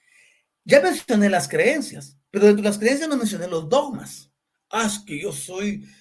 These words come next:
de esta religión, aquí nací, aquí estuvo mi padre, aquí estuvo mi abuelo, aquí estuvo todo, yo seguiré".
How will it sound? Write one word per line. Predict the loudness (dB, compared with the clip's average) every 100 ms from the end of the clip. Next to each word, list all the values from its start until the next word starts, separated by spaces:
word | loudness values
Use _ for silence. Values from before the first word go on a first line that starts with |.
| _ -10
de | -2 2 2
esta | 0 -2 -6 -6
religión, | -8 -14 -6 -4 -4
aquí | -10 -12 -14
nací, | -14 -14 -8 -4
aquí | -4 -6
estuvo | -12 -12
mi | -12
padre, | -10 -6 -4 -4
aquí | -6
estuvo | -8 -10 -10
mi | -10
abuelo, | -10 -8 -4 -4
aquí | -6
estuvo | -10 -8 -6
todo, | -6
yo | -2 -4
seguiré". | -4 -6 -6